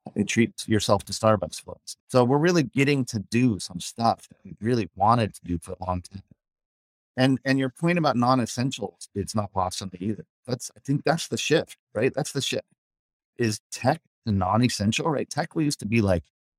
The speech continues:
plumbing, right? It, like, we did, yeah, we need plumbing. Okay, I guess plumbing's essential. But nobody really cared about it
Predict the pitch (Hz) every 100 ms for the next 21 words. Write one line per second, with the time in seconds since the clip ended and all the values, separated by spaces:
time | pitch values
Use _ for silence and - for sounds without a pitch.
0 | _ _ _ _ _ _ _ - 120 92
1 | - _ _ 110 110 - 127 - _ -
2 | 113 123 156 151 165 180 180 180 - 143
3 | 151 120 113 110 - 123 123 - - 117
4 | 135 117 95 - 92 87 95 - _ _
5 | 143 160 202 170 160 - - 135 151 113
6 | 92 90 92